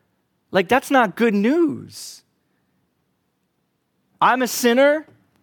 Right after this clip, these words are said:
I have not loved God and my neighbor as I should for my whole life. God can never owe me anything. Remember we talked about that last week?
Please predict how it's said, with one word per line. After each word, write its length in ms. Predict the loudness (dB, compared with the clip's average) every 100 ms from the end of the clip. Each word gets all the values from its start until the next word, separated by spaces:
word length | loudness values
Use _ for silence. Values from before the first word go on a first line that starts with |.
| _ _ _ _ _ _ _ _ _ _ _ _ _ _
I 160 | 0 0
have 160 | 0 -2
not 400 | 2 4 4 4
loved 300 | 2 0 2
God 480 | 4 4 4 0 -4
and 140 | -4 0
my 120 | 0
neighbor 480 | 0 2 2 2 2
as 160 | -2 0
I 80 | -2
should 520 | -2 0 2 2 -2 _ _
for 180 | -2 0
my 140 | 0
whole 340 | 0 2 4
life. 500 | 4 4 2 -4 -20 _ _ _ _ _ _ _ _ _ _ _ _ _ _ _ _ _ _ _ _
God 260 | 2 2 0
can 160 | 0
never 300 | 2 2 0 2
owe 160 | 2
me 180 | 4 4
anything. 460 | 2 2 -2 -2 0
Remember 220 | -2 -2
we 80 | -2
talked 240 | -2 0
about 180 | -2 2
that 200 | 0 2
last 280 | 0 -2 -6
week? 320 | -8 -8